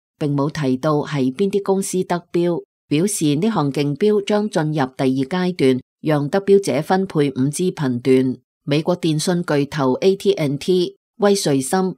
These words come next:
T-Mobile 以及衛星通訊商 Dish Network 都登記參加呢場競標案。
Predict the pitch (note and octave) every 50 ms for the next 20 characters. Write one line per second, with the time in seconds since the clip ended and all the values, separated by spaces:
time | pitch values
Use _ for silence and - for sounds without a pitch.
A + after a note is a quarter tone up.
0 | _ _ _ - G#3 G3 G3 F#3+ G3+ G3 G3 G3 - C#3+ C3+ C3 B2+ B2+ B2+ C#3+
1 | E3+ - D#3+ C#3 - D3+ D3 C#3+ D3 - G#3+ G#3+ G#3 G#3 A3+ G#3+ G#3 G#3 - F3+
2 | D#3 D#3 D#3+ D3+ - D3 C3 C3+ C3+ C3+ B2+ - - G3+ - - - B2+ D3+ F3
3 | F3+ F3 - D#3 F3+ F3+ F3+ F3 - _ _ _ _ - G#3 G3+ G3+ G3+ G#3+ G#3
4 | G#3 G3+ - D#3 D3 C#3 - - F#3 F#3 F3+ F3+ F#3+ F#3 F3+ F3+ F3+ F3+ F#3 F3+
5 | - E3 C3 C3 B2 C3 - C3+ C3 C3 - D#3+ E3 D#3+ D#3+ D#3 D3+ C#3+ C#3 C#3
6 | C#3 C#3